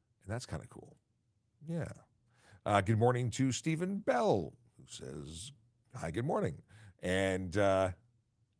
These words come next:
in the air? Really? Okay, so Chase is watching today in the air while on a WestJet flight back from the prairies. I think this might be the very first time that anyone has been watching us while flying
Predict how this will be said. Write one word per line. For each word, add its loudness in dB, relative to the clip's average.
in -2
the -4
air? -6
Really? 0
Okay, 2
so 2
Chase 2
is 0
watching 2
today 2
in 2
the -2
air 6
while 4
on 2
a 2
WestJet 0
flight 0
back 0
from -4
the -4
prairies. 0
I 2
think 0
this -4
might -4
be 0
the -8
very -2
first -6
time -2
that -2
anyone 2
has 0
been -4
watching -2
us -2
while -2
flying -4